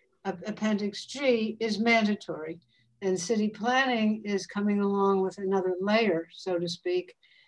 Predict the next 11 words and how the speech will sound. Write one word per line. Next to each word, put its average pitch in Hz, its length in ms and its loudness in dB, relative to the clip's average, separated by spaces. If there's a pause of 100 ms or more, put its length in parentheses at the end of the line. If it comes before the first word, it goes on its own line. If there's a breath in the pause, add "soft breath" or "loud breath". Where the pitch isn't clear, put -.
(140 soft breath)
saying 190 720 4
that 180 300 2 (1400)
if 214 240 0
you 202 140 4
need 214 260 4
some 202 320 0
wiggle 240 320 4
room 208 320 2
from 190 300 0
that 180 260 0
mandatory, 208 800 0